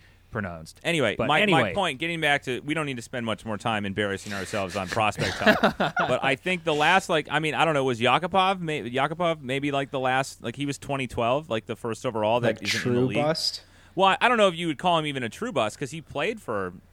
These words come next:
Speaker 2: I don't know, like, it wasn't like, uh, the classic, like, I don't know, who was the, uh, I'm trying
Speaker 3: Well,
Speaker 2: to think
Speaker 3: I don't
Speaker 2: of
Speaker 3: think there's a first overall pick that doesn't play, but, like, Yakupov
Speaker 1: Yeah.
Speaker 3: was out of the league super quick. Like, there's
Speaker 2: Yeah,
Speaker 3: just
Speaker 2: yeah,
Speaker 3: no
Speaker 2: yeah.
Speaker 3: doubt about it.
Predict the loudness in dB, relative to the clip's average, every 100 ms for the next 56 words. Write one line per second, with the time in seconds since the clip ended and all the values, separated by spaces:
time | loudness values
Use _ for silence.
0 | -20 -6 -2 0 2 2 0 -2 0 2
1 | 2 0 -2 0 0 0 -2 -6 -6 -4
2 | -2 -2 -2 -4 -2 -4 -4 -6 -4 -4
3 | -2 -4 -4 0 2 0 -4 -18 _ -20
4 | -20 -20 -20 -10 -6 -4 -2 -2 -4 -4
5 | -2 2 2 2 4 4 4 0 -2 0
6 | 2 4 2 2 -2 0 -2 -2 -8 -6
7 | -6 -8 -12 -10 -10 -10 -12 -12 -12 -10
8 | -10 -10 -14 -20 _ -6 -4 -4 0 0
9 | 0 -6 -8 -8 -10 -10 -6 -2 -2 -4
10 | -12 -12 -12 -16 -20 -12 -10 -8 -2 2
11 | 2 2 0 -2 -4 -6 -10 -12 -4 -4
12 | -2 -4 -4 -6